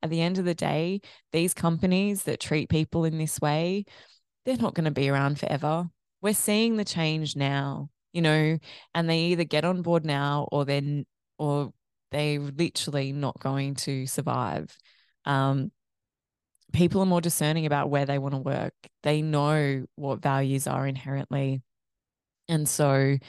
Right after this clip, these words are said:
you know, if you've got a choice between going to a company where it's like, "Let them hate so long as they fear, and we're just going to,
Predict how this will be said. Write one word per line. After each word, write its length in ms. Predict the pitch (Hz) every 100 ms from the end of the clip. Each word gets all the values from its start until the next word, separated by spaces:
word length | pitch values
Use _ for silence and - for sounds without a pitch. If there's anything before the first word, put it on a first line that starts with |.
| - - - _ _ _
you 80 | 180
know, 280 | 156 139 139
if 160 | - 165
you've 140 | 175
got 120 | 175
a 60 | 156
choice 400 | - 147 139 143
between 320 | 151 - 147
going 240 | 135 135 135
to 100 | -
a 40 |
company 460 | - 143 131 147 139
where 140 | 131
it's 200 | - -
like, 460 | 135 135 - - - - - -
"Let 200 | 269 285
them 140 | 240
hate 320 | 170 202 -
so 100 | -
long 160 | 165 180
as 80 | 160
they 140 | 143
fear, 400 | - 170 143 131
and 200 | 135 131
we're 200 | 151 175
just 160 | 170 -
going 240 | 151 143
to, 140 | 143